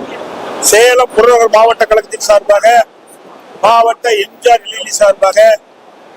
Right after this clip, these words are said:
மருத்துவமனை சார்பாக மாண்பு அம்மாவுடைய பிறந்த நாளை முன்னிட்டு சுமார் எழுநூறு பேர் ரத்த தானம் செய்ய உள்ளார்கள்.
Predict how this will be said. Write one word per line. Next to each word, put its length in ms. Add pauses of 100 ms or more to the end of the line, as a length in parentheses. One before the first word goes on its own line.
(840)
மருத்துவமனை 500
சார்பாக 420 (1200)
மாண்பு 320 (120)
அம்மாவுடைய 480 (100)
பிறந்த 240
நாளை 160 (300)
முன்னிட்டு 420 (1200)
சுமார் 260 (140)
எழுநூறு 560
பேர் 240 (580)
ரத்த 300
தானம் 340
செய்ய 220
உள்ளார்கள். 400